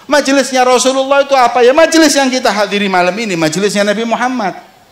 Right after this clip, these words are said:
Al-Habib Abdul Qadir bin Qutban itu pulang dari majelisnya Imam Ali bin Muhammad Al-Habsyi, Sahibul Maulid, Simtud Duror.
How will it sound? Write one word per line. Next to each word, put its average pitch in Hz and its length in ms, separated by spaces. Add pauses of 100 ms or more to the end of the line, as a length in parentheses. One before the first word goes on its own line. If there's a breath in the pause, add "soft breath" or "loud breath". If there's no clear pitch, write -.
(880 soft breath)
Al-Habib 127 380
Abdul 135 320
Qadir 147 260
bin 139 220
Qutban 123 560
itu 151 160
pulang 156 260
dari 127 220
majelisnya 139 500
Imam 139 300
Ali 143 180
bin 127 160
Muhammad 131 380
Al-Habsyi, 147 400
Sahibul 143 340
Maulid, 156 300
Simtud 131 320
Duror. 104 320